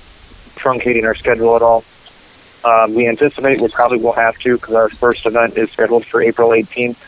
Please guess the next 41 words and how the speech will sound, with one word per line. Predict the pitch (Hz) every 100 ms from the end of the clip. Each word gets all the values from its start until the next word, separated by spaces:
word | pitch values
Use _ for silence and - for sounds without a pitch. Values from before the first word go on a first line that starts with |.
| - -
Uh, | 113 110
it's | -
supposed | - 156
to | -
be | 120
a |
fifteen | - 135 - 123
hundred | 127 117
to | 113
win | 117
modified | 113 113 113 120 113 110
show | 117 113 113 - - - - - - -
called | 117 113 110
the, | 113 113
uh, | 107
First | - 123 110
Call. | - 120 113 110 - - - - - - - - -
But, | - 110
you | 120
know, | 113
playing | - 160 143
the, | 131 117 110 - -
playing | 151
the | 143
racing | 127 139 127 120
game | 117
in | 107
April | 113 120 113
is |
always | 113 113
kind | 113 110
of | 110
a |
challenge | - 117 113 117 110
with | 117
the | 117
weather | 113 110 113 113
and | 113 107 - - - - -
apparently | 120 123 123 120 120
with, | 117 113 127
uh, | 117